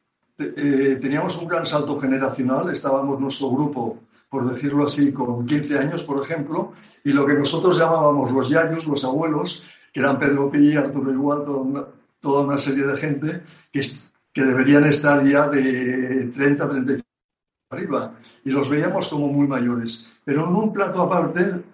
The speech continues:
para mí, y creo que para todos nosotros, siempre comía, eh, José María Sánchez padre,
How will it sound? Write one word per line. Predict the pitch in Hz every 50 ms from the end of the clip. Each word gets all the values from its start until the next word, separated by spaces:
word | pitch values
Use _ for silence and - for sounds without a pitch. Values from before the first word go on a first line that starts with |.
| _ _ _
para | 147 135 135 139 131
mí, | 143 170 185
y | 202 214 - 139 139 139 131 123
creo | - 151 160 151
que | 156
para | 139 143 135 135 135
todos | 151 147 151 143 143
nosotros, | 147 143 135 139 143 147 170 170 175 - - - - _ _
siempre | - - 156 156 156 156 165 156
comía, | - 156 139 135 143 143 147 156 160 160 147 139 131 123 120 120 117 113 117 117 - - _ _ _ _ _ _ _ _ _ _
eh, | 127 123 127 123 120 120 120 120 123 120 120 120 117 117 117 120 117 117 117 - - - _ _ _ _ _ _ _ _ _ _ - _ _ _ _
José | _ 135 120 - 131
María | 123 123 135 143 147 147
Sánchez | - - 147 139 135 - - 151 143 -
padre, | - - 139 135 131 120 131 156 190 185 -